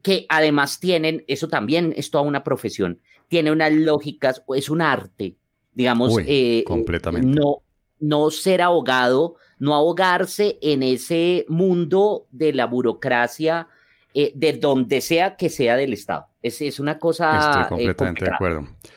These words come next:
Speaker 1: Sí.
Speaker 2: ¿A usted le parece, si hacemos tres categorías gruesas, una que son los políticos, digamos que tienen como, como eje de su funcionamiento o como condición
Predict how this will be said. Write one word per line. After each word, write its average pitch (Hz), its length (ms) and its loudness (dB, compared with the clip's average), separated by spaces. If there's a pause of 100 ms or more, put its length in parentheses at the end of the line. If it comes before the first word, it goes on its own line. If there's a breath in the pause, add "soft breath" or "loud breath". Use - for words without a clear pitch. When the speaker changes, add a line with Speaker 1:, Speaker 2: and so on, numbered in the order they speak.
(540 loud breath)
Speaker 1:
Sí. 180 260 -8
Speaker 2:
¿A 147 100 2
usted 139 260 0
le 156 80 2
parece, 147 500 0
si 135 180 0
hacemos 131 340 0
tres 147 200 -2
categorías 107 500 0
gruesas, 95 420 -2
una 147 180 2
que 151 100 -2
son 104 160 0
los 101 160 0
políticos, 147 920 -2 (600)
digamos 98 500 -2
que 110 140 -4
tienen 101 360 -2
como, 90 640 -4 (240)
como 95 340 -2
eje 127 460 0
de 120 100 2
su 107 160 -4
funcionamiento 104 680 -2
o 101 60 -6
como 98 260 -4
condición 98 1000 -2